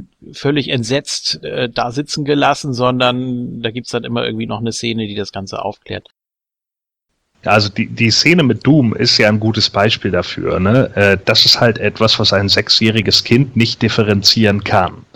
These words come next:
Speaker 2: So, und das ist halt, es sei denn, es ist seiner Zeit wirklich, mm, um einiges voraus, aber das ist eben genau das große Problem so. Also,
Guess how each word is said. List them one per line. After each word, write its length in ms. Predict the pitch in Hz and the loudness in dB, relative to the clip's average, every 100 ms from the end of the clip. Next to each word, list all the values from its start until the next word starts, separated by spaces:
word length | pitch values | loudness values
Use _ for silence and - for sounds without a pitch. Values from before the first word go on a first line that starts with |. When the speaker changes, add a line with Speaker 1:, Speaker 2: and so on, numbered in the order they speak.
| _ - - - - | _ -20 -20 -20 -6
Speaker 2:
So, 240 | - 101 | 2 2
und 120 | 104 | 4
das 160 | 117 - | 2 2
ist 120 | - | 4
halt, 320 | 117 107 - | 2 2 -4
es 280 | - 110 113 | -12 -6 0
sei 180 | 110 107 | 2 2
denn, 160 | 101 98 | 0 -2
es 80 | |
ist 100 | - | 0
seiner 240 | - 95 95 | 0 0 0
Zeit 340 | - 101 98 | 0 0 -2
wirklich, 420 | 98 - - - _ | -4 -4 -6 -10 _
mm, 360 | 120 82 - 80 | -6 -6 -6 -4
um 140 | 104 | -2
einiges 400 | 95 98 104 107 | 0 0 2 0
voraus, 420 | - 98 98 98 | 0 2 4 2
aber 80 | 101 | 2
das 220 | 98 101 | 0 2
ist 80 | - | 2
eben 180 | 113 113 | 4 2
genau 260 | 104 95 101 | 4 4 4
das 160 | 104 | 2
große 260 | - 107 - | 0 0 0
Problem 500 | - 92 - 98 92 | -4 -2 2 2 2
so. 240 | - 82 | 0 0
Also, 300 | - 95 98 | 2 4 2